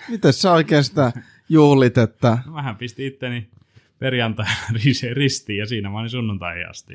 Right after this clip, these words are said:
Speaker 1: Ja sä siinä kiikuit sitten, ja
Speaker 2: <laughs>
Speaker 1: sit joku tuli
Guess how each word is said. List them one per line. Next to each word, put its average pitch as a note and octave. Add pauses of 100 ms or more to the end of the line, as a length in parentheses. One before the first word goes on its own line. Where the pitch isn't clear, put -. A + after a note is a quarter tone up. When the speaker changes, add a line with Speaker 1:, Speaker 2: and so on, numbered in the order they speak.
(320)
Speaker 1:
Ja A3
sä G3
siinä D#3
kiikuit C3
sitten, A2+
ja G#2 (440)
Speaker 2:
<laughs> -
Speaker 1:
sit D#3+
joku E3 (160)
tuli C#3+